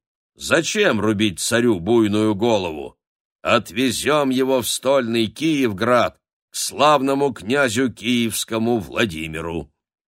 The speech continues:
Богатыри своего старшего брата послушались, привезли они в Киев собаку Калина к славному киевскому князю.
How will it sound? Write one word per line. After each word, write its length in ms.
Богатыри 640
своего 460
старшего 640
брата 400
послушались, 960
привезли 540
они 260
в 140
Киев 340
собаку 580
Калина 520
к 80
славному 760
киевскому 680
князю. 720